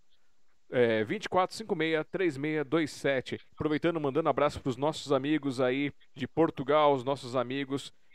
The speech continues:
é, é, do continente africano também, tem, tem vários do idioma português também. Muito obrigado por estar aqui conosco. E é isso daí. Tá certo ou esqueci algum contato, Bueno?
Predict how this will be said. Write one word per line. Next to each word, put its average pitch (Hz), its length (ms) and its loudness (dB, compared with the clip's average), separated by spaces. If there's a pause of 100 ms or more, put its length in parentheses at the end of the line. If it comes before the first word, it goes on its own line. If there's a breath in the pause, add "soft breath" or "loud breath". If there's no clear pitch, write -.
é, 117 460 2 (240)
é, 110 380 0 (100)
do 131 140 -16
continente 143 560 -2
africano 135 580 -2
também, 135 240 -4
tem, 123 180 -6 (160)
tem 123 400 -6
vários 120 360 2
do 120 160 2
idioma 120 260 2
português 113 540 -4
também. 120 400 -6 (260)
Muito 135 160 -4
obrigado 127 320 0
por 123 60 -8
estar 123 200 -4
aqui 123 160 -8
conosco. 180 640 2 (760)
E 247 100 2
é 240 60 12
isso 233 200 -2
daí. 208 260 2 (100)
Tá 202 120 10
certo 262 300 6
ou 254 60 8
esqueci 240 340 4
algum 202 220 10
contato, 175 560 6
Bueno? 113 420 4